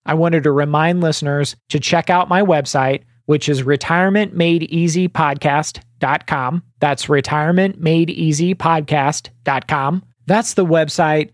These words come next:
where you can listen to past episodes. You can send me all your listener questions. You might have a question about your own retirement. Maybe you're looking for a second opinion.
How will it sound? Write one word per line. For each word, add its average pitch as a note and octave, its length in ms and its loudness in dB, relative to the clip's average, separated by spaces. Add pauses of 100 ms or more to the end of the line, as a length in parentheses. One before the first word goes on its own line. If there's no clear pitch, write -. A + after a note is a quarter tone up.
where E3 140 2
you F3 160 0
can D#3 300 -2
listen F#3+ 360 0
to E3+ 80 2
past D#3+ 500 -2
episodes. D3 760 0 (160)
You F#3 100 0
can E3+ 160 -2
send G3 260 0
me G3+ 140 2
all F3 180 4
your D#3 180 2
listener D3+ 420 0
questions. F3 720 0 (260)
You E3+ 160 2
might A3 220 2
have G#3 140 2
a G3 40 0
question G3+ 340 -2
about F3+ 220 0
your F3 220 -2
own F3+ 260 2
retirement. A#2+ 720 -2
Maybe E3+ 240 0
you're F3 240 2
looking E3+ 240 0
for D#3+ 160 0
a D3 80 2
second D#3 340 -2
opinion. B2+ 540 -6